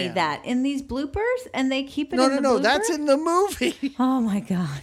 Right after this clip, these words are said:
Speaker 1: 'Cause I, I rewound it. The only thing I watched more than once in this, with all the women unzipping, this is the only thing I watched more than
Speaker 2: <laughs>
Speaker 1: once, is 'cause I went, "I don't think he slapped him." I,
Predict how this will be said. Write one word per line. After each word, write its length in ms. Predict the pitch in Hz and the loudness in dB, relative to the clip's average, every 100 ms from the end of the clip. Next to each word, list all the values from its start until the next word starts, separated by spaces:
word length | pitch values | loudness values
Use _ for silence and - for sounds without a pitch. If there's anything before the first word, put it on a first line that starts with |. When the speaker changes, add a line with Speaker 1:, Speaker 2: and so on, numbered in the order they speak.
| - _ _ - - _ _ _ _ - - - - | -16 _ _ -20 -20 _ _ _ _ -20 -18 -16 -2
Speaker 1:
'Cause 200 | 285 262 | -2 0
I, 240 | 240 262 - - - | -2 -2 -6 -20 -2
I 160 | 208 302 | 0 2
rewound 640 | 214 202 196 185 247 294 | 0 -2 -2 -2 -2 -2
it. 140 | 180 | -4
The 140 | 185 226 | -8 -8
only 340 | 226 277 277 | -4 -4 -4
thing 220 | - 202 | -4 -4
I 60 | 175 | -2
watched 300 | 160 156 - | -2 -4 -6
more 160 | 165 151 | -6 -6
than 180 | 143 | -6
once 340 | 139 220 254 156 | -6 -6 -6 -10
in 120 | 123 | -10
this, 280 | 113 127 - - | -12 -14 -18 -10
with 160 | 160 156 | -6 0
all 140 | 269 | 0
the 60 | 285 | 0
women 400 | 196 240 185 156 165 | 0 -2 -4 -8 -8
unzipping, 600 | 170 135 208 220 147 160 | -8 -6 -8 -8 -10 -10
this 100 | 202 | -10
is 80 | 247 | -10
the 140 | 190 | -8
only 260 | 185 247 202 | -2 0 2
thing 240 | 220 - | 2 2
I 180 | 262 170 | 2 2
watched 240 | 180 202 | 0 0
more 100 | 202 | 2
than 200 | 190 214 | 2 0
Speaker 2:
<laughs> 80 | 185 | 0
Speaker 1:
once, 420 | 175 277 180 160 - - - - | 0 0 -2 -8 -10 -14 -12 -2
is 320 | 208 202 - - - - | 0 0 -8 -20 -20 -8
'cause 200 | 226 233 | -6 -2
I 100 | 240 | 0
went, 300 | 226 180 - _ - | 2 0 -2 _ -20
"I 200 | 123 185 | -14 -10
don't 240 | 254 135 | -10 -12
think 160 | - 123 | -16 -16
he 120 | - | -14
slapped 400 | 139 180 185 202 | -12 -8 -8 -8
him." 160 | 147 135 - | -10 -12 -14
I, 280 | 202 247 | -10 -10